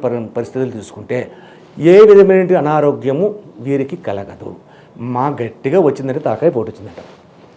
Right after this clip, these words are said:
అంతకు మించి ఏమి రాదు, ఇంకేదో జరిగిపోతుందండి. అలాగే వాహన ప్రమాదాలు ఏమైనా సాగుతున్నాయా? సాగటం లేదు. ఎందుకంటే బుధుడు వక్రించాడు, రవి అక్కడే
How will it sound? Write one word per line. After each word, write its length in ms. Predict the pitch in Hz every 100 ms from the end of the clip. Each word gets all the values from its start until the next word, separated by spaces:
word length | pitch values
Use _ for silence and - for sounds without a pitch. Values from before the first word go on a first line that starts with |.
| _ _ _ _ - 180
అంతకు 300 | 214 208 196
మించి 160 | 196 233
ఏమి 120 | 196 170
రాదు, 160 | 147 - - _ _ _ _ _ _ _ _ - 165
ఇంకేదో 320 | 165 180 220 - - 143
జరిగిపోతుందండి. 760 | 165 185 185 180 151 139 104 - - 165
అలాగే 260 | 202 220 214 139
వాహన 260 | 180 196 233
ప్రమాదాలు 480 | 233 226 226 220
ఏమైనా 180 | 196 202
సాగుతున్నాయా? 420 | 165 160 175 175 175 - - 156
సాగటం 400 | 156 156 139 113
లేదు. 140 | 92 - _ _ - _ -
ఎందుకంటే 340 | 156 175 202 208
బుధుడు 200 | 185 208 214
వక్రించాడు, 480 | 214 226 233 233 254 233 - -
రవి 240 | 147 180 233
అక్కడే 200 | 220 240